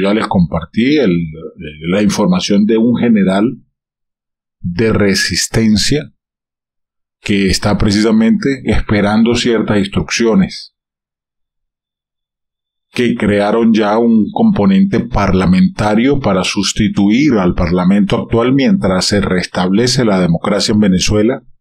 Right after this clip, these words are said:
para llamar a elecciones legislativas, el Tribunal Supremo y Consejo Nacional Electoral.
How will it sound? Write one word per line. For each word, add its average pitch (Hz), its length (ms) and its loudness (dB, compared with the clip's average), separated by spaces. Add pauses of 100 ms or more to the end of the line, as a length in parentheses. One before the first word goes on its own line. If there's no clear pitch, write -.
(360)
para 101 240 -2
llamar 92 340 -2
a 104 80 0
elecciones 95 1040 -2 (720)
legislativas, 95 1300 -2 (440)
el 101 200 0
Tribunal 95 400 0
Supremo 101 720 0 (120)
y 123 120 0
Consejo 104 520 0
Nacional 87 480 -4
Electoral. 87 500 -4